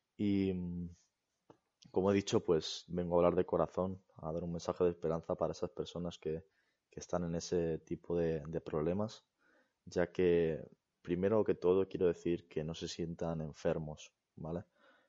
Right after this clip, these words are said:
Porque cuando tú te sientes enfermo y sientes que estás en una enfermedad, eh,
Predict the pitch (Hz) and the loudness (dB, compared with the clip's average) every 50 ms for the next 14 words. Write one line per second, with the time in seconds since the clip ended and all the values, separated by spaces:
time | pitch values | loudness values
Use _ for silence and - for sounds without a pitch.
0 | _ _ - 87 82 76 85 82 82 80 - - - - - 107 101 101 95 90 | _ _ -4 -4 -4 -2 -2 -4 -4 -6 -8 -8 -10 -6 -6 -2 -2 -2 -2 -2
1 | 82 80 - - 90 87 95 92 98 98 - - 92 82 - 95 - - - - | -4 -6 -4 -4 -2 -2 -2 -2 -2 -4 -4 -6 -10 -8 -8 -12 -14 -14 -14 -14
2 | 90 98 101 90 90 87 - - 87 85 80 80 85 92 92 - _ _ _ _ | -10 -6 -4 -4 -4 -4 -4 -4 -4 -2 0 0 0 0 0 -2 _ _ _ _
3 | _ _ _ _ _ _ _ _ - - 85 82 80 78 78 78 71 | _ _ _ _ _ _ _ _ -10 -8 -6 -4 -4 -2 -4 -4 -6